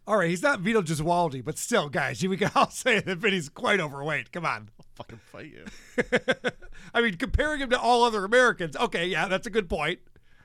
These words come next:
Speaker 1: You got me there. Is
Speaker 2: I
Speaker 1: that why you
Speaker 2: told
Speaker 1: wore
Speaker 2: you,
Speaker 1: black
Speaker 2: dude.
Speaker 1: today, Vinny? 'Cause you knew you were gonna play that,
Speaker 2: Carl?
Speaker 1: that voicemail?
Speaker 2: Carl?
Speaker 1: Yeah.
Speaker 2: I played it out of order. I was gonna play that one next. I was, I switched him just to get it in there. But I will say this. I took the Infinifat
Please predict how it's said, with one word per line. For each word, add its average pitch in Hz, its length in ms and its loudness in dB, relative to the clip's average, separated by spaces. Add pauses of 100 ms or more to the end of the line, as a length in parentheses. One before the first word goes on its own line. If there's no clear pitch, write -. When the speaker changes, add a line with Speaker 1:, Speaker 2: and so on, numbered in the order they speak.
(280)
Speaker 1:
You 165 100 -4
got 196 140 4
me 185 80 4
there. 190 140 2
Is 175 120 -4
Speaker 2:
I 214 100 4
Speaker 1:
that 285 80 4
why 330 60 0
you - 60 4
Speaker 2:
told 269 140 6
Speaker 1:
wore 247 60 4
Speaker 2:
you, - 60 0
Speaker 1:
black 196 260 4
Speaker 2:
dude. 175 60 0
Speaker 1:
today, 214 200 2
Vinny? 214 240 2
'Cause 175 140 -2
you 185 60 -2
knew 190 80 -2
you 190 60 2
were 180 60 2
gonna 170 120 -2
play 180 220 -2
that, 170 300 0 (720)
Speaker 2:
Carl? 127 340 0
Speaker 1:
that 160 100 0
voicemail? 175 460 0
Speaker 2:
Carl? 120 500 -4
Speaker 1:
Yeah. 147 260 -6
Speaker 2:
I 139 120 -4
played 165 240 -4
it 143 60 0
out 123 120 2
of 117 80 -4
order. 123 260 0
I 98 60 -4
was 107 140 -6
gonna 120 100 -8
play 127 160 -4
that 117 140 -2
one 104 160 -8
next. 135 320 -2
I 113 60 -2
was, 117 140 -6
I 117 120 -6
switched 143 400 -6
him 110 100 -10
just 117 200 -12
to 107 60 -18
get 110 120 -12
it 101 80 -10
in 107 140 -10
there. 90 260 -12
But 101 220 -8 (340)
I 139 120 -4
will 196 180 0
say 147 240 -4
this. 113 440 -8 (600)
I 147 100 -4
took 185 300 -4
the 226 140 -4
Infinifat 190 720 -2